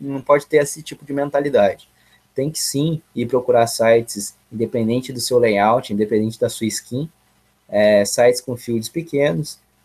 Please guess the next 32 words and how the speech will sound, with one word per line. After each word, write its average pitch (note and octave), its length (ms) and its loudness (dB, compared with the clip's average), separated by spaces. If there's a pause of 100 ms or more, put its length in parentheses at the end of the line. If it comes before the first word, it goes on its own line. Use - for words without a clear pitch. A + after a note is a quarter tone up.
e A2 840 2
com D3 120 -2
certeza C#3+ 440 4
até C#3+ 180 2
mesmo C#3 300 2
nesses B2+ 240 -6
sites A#2 260 2
com B2 100 -12
fields A2+ 300 -8
pequenos, C#3 480 -4
o B2+ 60 -4
field C3+ 400 -8
acaba B2+ 360 0
sendo C#3+ 220 -6
um C3+ 60 -4
pouco C#3+ 260 -4
mais D#3 220 0
soft - 500 2 (320)
e A#2 80 -14
com B2 160 -6
isso A#2+ 180 -4
você B2+ 240 -4
acaba, B2 460 2 (420)
é, G#2+ 140 4
tendo B2 260 -2
um A2+ 60 2
edge A#2 180 0
maior C3+ 380 4
e C#3 60 -2
diminuindo C3+ 460 -4
ainda D#3 320 -2
mais C3+ 460 -2